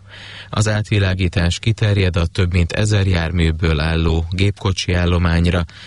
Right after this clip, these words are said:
az épületekre, valamint a szervezet működésére is.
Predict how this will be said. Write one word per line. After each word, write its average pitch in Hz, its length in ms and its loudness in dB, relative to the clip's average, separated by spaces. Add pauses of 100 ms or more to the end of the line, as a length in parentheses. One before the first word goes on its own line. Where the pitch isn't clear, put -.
(200)
az 87 240 -4
épületekre, 98 880 0
valamint 107 520 2
a - 160 -2
szervezet 92 680 -2
működésére 82 880 0
is. - 380 -6